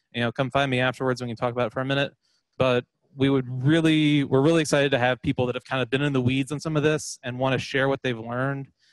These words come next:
and talk to other people that have been in the weeds on this so that we can all sort of, like, you know, sit down and nerd out about tracing and metrics and stuff like that.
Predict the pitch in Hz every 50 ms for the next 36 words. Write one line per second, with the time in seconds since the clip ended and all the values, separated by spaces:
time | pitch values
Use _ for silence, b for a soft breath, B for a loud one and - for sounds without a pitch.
0 | _ _ _ - 127 117 - - 135 135 123 - 123 - 135 127 131 120 - -
1 | 127 127 - 139 135 135 135 143 - _ _ _ _ _ - 135 135 131 143 143
2 | 143 139 139 139 147 143 135 156 147 147 147 151 156 156 - - - - - -
3 | 135 127 131 127 127 123 135 127 - 123 117 123 120 113 - - 123 120 123 113
4 | 113 117 117 117 117 - _ _ _ _ _ _ _ _ _ _ 135 127 123 120
5 | 117 113 113 - _ _ - - 143 127 - 120 123 123 120 120 113 117 117 117
6 | 120 117 110 117 113 113 113 110 - - 113 107 113 113 113 113 110 - - -
7 | 113 107 - - 113 113 110 110 110 110 107 110 104 - 107 104 107 - - 107
8 | 104 - 98 - - - - - - 67 -